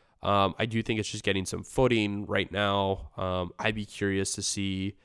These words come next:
um, if there are any good buys that pop up. Um, and yeah, like,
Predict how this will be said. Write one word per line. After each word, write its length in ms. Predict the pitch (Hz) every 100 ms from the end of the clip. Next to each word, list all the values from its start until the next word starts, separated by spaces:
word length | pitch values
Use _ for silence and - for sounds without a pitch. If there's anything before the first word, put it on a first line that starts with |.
| _ _ -
um, 400 | 92 92 90 87 -
if 160 | 98
there 220 | - 98 92
are 40 |
any 160 | 98 92
good 200 | 92 -
buys 320 | 104 104 101
that 140 | 98
pop 260 | - 92 -
up. 320 | 95 92 - - _ _ _
Um, 680 | 92 90 90 95 92 95 95 _ _ _ _ _ _ _ _ _ -
and 140 | 107
yeah, 200 | 113 107 87
like, 160 | 98